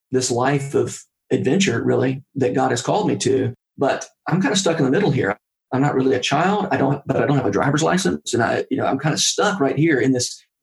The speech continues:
in-between place. You know, you, you have a sense of a calling, but there's not much you can do about it right now, it feels like. And so, um, and so the sort of living in that, in that space,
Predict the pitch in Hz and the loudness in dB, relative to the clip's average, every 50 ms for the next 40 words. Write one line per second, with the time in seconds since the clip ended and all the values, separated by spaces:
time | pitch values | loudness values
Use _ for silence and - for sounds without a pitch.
0 | - - 190 202 185 - - - 156 185 190 190 190 147 - - - - - - | -4 -2 0 0 0 0 0 0 0 2 2 2 2 0 -2 -4 -4 -6 -8 -10
1 | - _ _ _ _ _ _ _ _ - 131 123 123 135 - 135 135 127 143 143 | -12 _ _ _ _ _ _ _ _ -2 -2 0 0 0 0 0 0 2 0 0
2 | 131 - - - 165 165 - - 131 123 - - 170 180 190 160 131 120 127 - | 0 0 0 0 -2 -2 -2 -2 -4 -4 -2 -2 -2 0 0 0 0 0 0 0
3 | - - - 135 135 156 175 160 165 165 156 160 143 - 131 131 156 180 139 131 | 0 2 0 2 2 0 0 0 0 0 0 0 2 2 2 2 0 0 0 -2
4 | 120 113 117 - - 120 123 123 - - 127 117 104 - - - 175 - - - | -2 -2 -2 -2 -2 -2 -2 -2 -2 -2 0 -2 -2 -4 -2 -2 -2 0 0 -2
5 | 185 - - - - - _ _ _ _ _ _ - 135 131 135 131 - - 143 | -4 -4 -4 -6 -8 -10 _ _ _ _ _ _ -2 0 2 2 0 0 0 0
6 | 127 123 123 127 120 - - 123 123 120 123 - - - - 147 - - - _ | 0 2 2 0 0 0 0 0 0 0 0 -2 -2 -2 -2 -2 -2 -4 -6 _
7 | _ _ _ _ _ - 208 180 135 151 175 196 190 208 180 151 143 139 139 139 | _ _ _ _ _ -4 -2 -2 0 0 0 0 0 2 2 2 2 2 2 0
8 | 139 143 151 - - - - _ _ _ _ _ _ _ - 143 135 135 135 135 | 0 0 -2 -2 -4 -8 -16 _ _ _ _ _ _ _ -2 0 2 2 2 2
9 | 147 156 - 156 - - - - 143 131 - - 202 - - - - - - | 0 0 -2 -2 -4 -4 -2 -2 0 0 0 0 -2 -2 -4 -6 -6 -8 -10